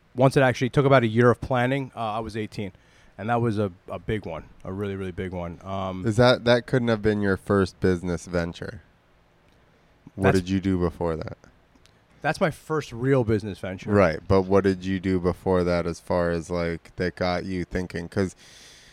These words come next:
Speaker 2: you and I are similar. I had a, uh, I'm sure this is none of the topic that you wanted to talk
Speaker 1: No, it's
Speaker 2: about
Speaker 1: okay.
Speaker 2: today.
Speaker 1: That's fine.
Speaker 2: <laughs> But, uh, like, so in high school, I bought a s-, screen print machine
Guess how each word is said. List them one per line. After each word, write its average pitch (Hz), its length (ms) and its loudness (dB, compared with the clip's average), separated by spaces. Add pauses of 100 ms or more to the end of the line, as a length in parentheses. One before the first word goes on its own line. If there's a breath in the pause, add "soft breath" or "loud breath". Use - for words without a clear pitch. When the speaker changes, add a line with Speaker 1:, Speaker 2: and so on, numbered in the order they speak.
(300 loud breath)
Speaker 2:
you 156 200 2
and 160 80 2
I 143 140 4
are 117 100 2
similar. 123 480 0
I 107 140 4
had 117 220 0
a, 107 160 -2
uh, 92 440 0
I'm 95 160 -2
sure 107 240 -2
this 98 320 -4
is 92 160 -4
none 98 200 -2
of 90 120 -2
the 90 100 -2
topic 92 460 -2
that - 100 -8
you 92 140 -4
wanted 90 160 -4
to 87 80 -6
talk 92 380 -6
Speaker 1:
No, - 40 -16
it's 90 80 -8
Speaker 2:
about 87 140 -2
Speaker 1:
okay. - 100 -14
Speaker 2:
today. 87 280 -4
Speaker 1:
That's - 100 -14 (120)
fine. 113 280 2
Speaker 2:
<laughs> - 20 -14
But, 101 240 4
uh, 90 280 4 (440 soft breath)
like, 107 240 4
so 117 220 4
in 107 80 2
high 110 240 2
school, 110 440 0 (1120)
I 98 760 0 (920)
bought 101 480 4 (100)
a 92 360 0
s-, - 260 -10
screen 127 460 0
print 92 320 0
machine 87 540 -6